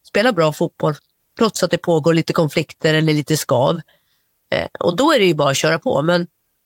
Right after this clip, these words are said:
om man inte är en sån spelare, att man ser hur agenten också vårdar andra relationer, inte bara den med, med, med en själv. Så det är de viktiga grejerna. Sen är det ju,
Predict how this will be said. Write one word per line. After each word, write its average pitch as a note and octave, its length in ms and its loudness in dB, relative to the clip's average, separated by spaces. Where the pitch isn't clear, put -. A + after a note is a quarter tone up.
om F#3+ 100 0
man F3+ 120 2
inte G#3 280 2
är A#3+ 40 4
en F3+ 60 0
sån D#3 180 0
spelare, C#3+ 340 0
att D#3 100 -4
man E3 260 0
ser G#3+ 240 2
hur F#3 160 2
agenten F3 640 0
också F3 320 -2
vårdar E3 320 2
andra F3+ 340 0
relationer, C#3+ 600 0
inte F3+ 280 0
bara D#3 180 2
den C#3 260 0
med, C#3+ 260 0
med, D#2+ 500 -2
med - 160 -2
en D#3 120 0
själv. - 220 -6
Så G3+ 80 0
det C4+ 200 2
är D4 60 4
de C4 100 2
viktiga A3 300 0
grejerna. G3 440 2
Sen B3 260 2
är C#4+ 120 2
det B3+ 120 4
ju, A3 180 2